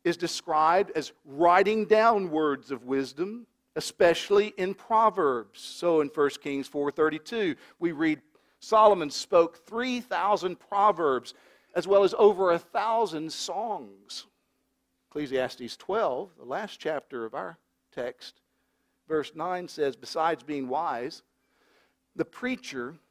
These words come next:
also taught the people knowledge, weighing and studying and arranging many proverbs with great care." So it fits. So despite the fact that nowhere in Ecclesiastes is Solomon identified as the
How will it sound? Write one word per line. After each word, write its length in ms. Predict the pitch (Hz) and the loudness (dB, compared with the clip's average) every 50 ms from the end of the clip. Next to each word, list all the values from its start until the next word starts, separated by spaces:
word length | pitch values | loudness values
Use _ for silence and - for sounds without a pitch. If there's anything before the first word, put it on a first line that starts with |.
| _ _ _ _ _ - | _ _ _ _ _ 0
also 480 | 170 202 214 208 - - 143 131 135 | 2 2 2 2 0 -2 0 0 0
taught 400 | 139 - - - 185 208 208 - | -2 -4 -4 0 0 0 0 -2
the 60 | - 160 | -6 -10
people 340 | - - 151 - - 143 | -12 -14 -14 -10 -8 -8
knowledge, 520 | 143 147 170 202 202 196 180 139 120 113 - | -6 -4 -2 -2 -2 -2 -2 -2 -4 -6 -8
weighing 520 | 123 131 165 208 226 220 196 151 139 127 | -8 -4 -2 0 0 0 0 -2 -4 -6
and 120 | 127 127 127 | -6 -8 -10
studying 560 | - - - - 202 - - 190 151 139 135 | -12 -8 -4 -2 -2 -2 -2 -4 -6 -6 -6
and 100 | 135 131 | -6 -8
arranging 640 | 123 123 131 156 175 185 175 170 147 143 143 143 | -8 -10 -10 -10 -8 -8 -8 -8 -8 -10 -10 -8
many 220 | 170 233 269 277 254 | -6 -6 -6 -6 -8
proverbs 1000 | - _ - 214 - - 185 151 139 127 120 120 120 120 120 123 - - - - _ _ _ _ _ _ _ _ _ | -8 _ -6 -4 -2 -2 -2 -2 -4 -4 -4 -4 -6 -8 -10 -14 -18 -20 -20 -20 _ _ _ _ _ _ _ _ _
with 160 | 135 131 - | -12 -12 -12
great 380 | - - 123 117 110 110 - _ | -10 -8 -6 -6 -6 -6 -10 _
care." 480 | _ - - 214 190 120 92 92 87 _ _ _ _ _ _ _ _ _ _ _ _ _ _ _ | _ -12 -8 -8 -8 -8 -10 -12 -18 _ _ _ _ _ _ _ _ _ _ _ _ _ _ _
So 140 | - 185 | -12 -10
it 100 | 190 196 | -10 -10
fits. 640 | - _ - 277 180 - - _ - - - - - _ _ _ _ _ _ _ _ _ _ _ _ _ | -12 _ -10 -10 -10 -10 -10 _ -20 -20 -20 -20 -20 _ _ _ _ _ _ _ _ _ _ _ _ _
So 160 | _ - - 202 | _ -4 -4 -4
despite 420 | 190 196 - - - 277 302 - | -4 -6 -8 -2 0 0 0 0
the 60 | 220 | -2
fact 340 | 190 - 202 190 190 185 - - - - _ | 0 4 4 4 4 4 0 -8 -20 -6 _
that 180 | - 180 175 - _ _ _ _ _ _ | 0 0 0 -2 _ _ _ _ _ _
nowhere 500 | - 175 214 254 254 240 220 202 185 175 | -2 4 6 6 8 8 8 6 6 6
in 300 | 170 - 214 214 214 214 - | 2 0 -2 -2 -2 -2 -4
Ecclesiastes 840 | 175 - 180 185 190 147 170 160 151 160 156 156 - - 147 147 143 - | -6 -6 -6 -4 -4 0 0 0 0 0 -2 -4 -4 -4 -4 -4 -2 -2
is 140 | 175 156 - | -2 -2 -2
Solomon 640 | - - 202 180 185 196 196 190 170 160 147 147 135 _ _ _ _ - | 0 2 4 4 6 4 4 2 0 -4 -8 -8 -12 _ _ _ _ -6
identified 800 | - 156 151 - 202 208 202 202 190 - 165 151 147 143 139 - | -6 -4 0 2 2 2 4 2 0 2 2 4 4 2 2 0
as 220 | - 160 147 123 | -2 -2 -2 -2
the 120 | 139 147 | -6 -8